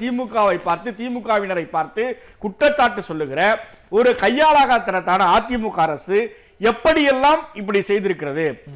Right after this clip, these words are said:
கடந்த ஒன்பது ஆண்டு கால அதிமுக ஆட்சியிலே மொத்த உள்நாட்டு உற்பத்தி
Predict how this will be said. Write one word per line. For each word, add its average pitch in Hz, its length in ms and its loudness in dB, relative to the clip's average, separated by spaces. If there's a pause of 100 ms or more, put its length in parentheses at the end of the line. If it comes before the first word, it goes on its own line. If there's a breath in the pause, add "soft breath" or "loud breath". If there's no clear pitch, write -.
(300 loud breath)
கடந்த 220 260 2 (100)
ஒன்பது 269 300 2
ஆண்டு 262 200 2
கால 240 120 4 (120)
அதிமுக 214 460 -6
ஆட்சியிலே 165 360 -4 (140)
மொத்த 196 340 -4
உள்நாட்டு 202 440 -2
உற்பத்தி 165 420 -8